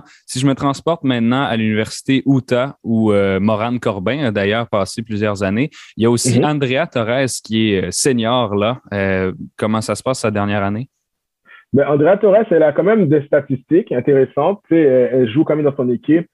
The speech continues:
Speaker 2: Euh, c'est sûr que, euh, c'est, peut-être, il y a une, peut-être une petite adaptation. Donc, il y a une nouvelle équipe, il y a des, beaucoup de filles qui sont parties,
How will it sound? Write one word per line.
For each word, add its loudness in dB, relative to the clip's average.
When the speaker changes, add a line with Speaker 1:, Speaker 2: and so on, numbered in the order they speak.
Speaker 2:
Euh, 0
c'est 0
sûr 2
que, 2
euh, 4
c'est, -14
peut-être, 0
il 4
y 6
a 4
une, -2
peut-être -4
une 0
petite -4
adaptation. 0
Donc, 0
il 2
y 4
a 4
une 0
nouvelle 2
équipe, -4
il 0
y 2
a -6
des, -4
beaucoup -4
de -8
filles -2
qui -10
sont -2
parties, -2